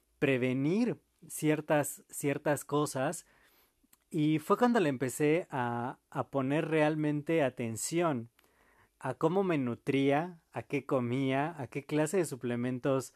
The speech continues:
bueno, que empecé a suplementar mi alimentación. Realmente antes, mm, prácticamente no, no suplementaba nada, pero fue gracias a que uno de los análisis reveló que tenía, pues,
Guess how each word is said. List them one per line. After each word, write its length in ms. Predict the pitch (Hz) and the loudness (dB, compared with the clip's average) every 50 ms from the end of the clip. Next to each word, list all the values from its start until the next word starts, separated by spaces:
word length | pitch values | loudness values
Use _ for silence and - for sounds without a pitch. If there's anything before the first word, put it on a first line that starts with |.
| - - - - _ _ _ | -20 -20 -20 -20 _ _ _
bueno, 360 | - 175 185 175 170 170 185 | 2 4 4 4 2 0 0
que 80 | 127 160 | 2 2
empecé 320 | 147 147 127 135 120 185 | 2 4 2 0 2 2
a 60 | 202 196 | 2 2
suplementar 720 | - 226 - 170 147 135 123 120 117 120 - 147 165 180 | 0 0 0 2 0 2 0 -2 0 2 4 4 4 4
mi 100 | 175 156 | 2 2
alimentación. 640 | 139 131 117 113 113 113 - 120 113 - 147 147 | 0 0 0 -2 -4 -4 -4 -6 -4 -4 -4 -2
Realmente 360 | 147 147 143 139 135 131 127 147 | -2 -2 -2 -2 -2 0 0 0
antes, 380 | 135 131 139 139 127 - - _ - - _ _ _ _ - | 0 0 0 -2 -2 -2 -8 _ -20 -20 _ _ _ _ -12
mm, 220 | 147 139 139 139 135 - | -8 -6 -6 -6 -6 0
prácticamente 800 | - 147 151 - - 156 - - 135 120 117 123 127 123 - 139 131 | 2 2 2 2 0 -2 0 0 0 0 0 -2 -2 0 0 0 0
no, 380 | 127 131 135 135 139 156 185 175 | 0 0 2 2 2 2 0 -2
no 180 | 151 131 143 | -4 -2 -2
suplementaba 720 | - - 151 - - 127 120 120 117 113 120 139 135 131 131 | -2 -4 -6 -4 -4 -2 -2 -2 -2 -2 0 2 2 2 2
nada, 400 | 139 165 165 143 120 117 120 _ _ _ _ - - _ _ _ _ _ _ - | 4 4 4 4 4 2 -2 _ _ _ _ -20 -20 _ _ _ _ _ _ 2
pero 240 | 147 139 135 143 | 2 4 4 2
fue 180 | - - 165 165 | 2 2 2 2
gracias 400 | 156 160 170 165 151 175 170 143 | 4 4 2 2 2 0 0 0
a 100 | 156 131 | -2 -4
que 460 | - - 131 123 123 120 120 143 - _ | -4 -4 -4 -2 -2 -2 -2 -4 -6 _
uno 200 | - 151 147 160 | -4 -2 0 0
de 80 | 160 160 | 2 2
los 200 | 143 139 135 - | 2 0 0 -2
análisis 520 | 143 139 160 170 170 151 139 131 147 143 | 0 0 0 0 0 0 -2 -2 -2 -2
reveló 400 | 131 131 123 113 120 120 127 135 | 0 -2 -2 -2 -2 -2 -2 -2
que 100 | 127 143 | -2 -2
tenía, 460 | 120 123 120 117 123 127 131 127 117 - _ _ _ _ _ _ _ _ _ _ _ - | -4 -4 -4 -4 -2 -2 -2 -4 -4 -8 _ _ _ _ _ _ _ _ _ _ _ -4
pues, 300 | 139 131 123 - - | -2 -2 -2 -2 -6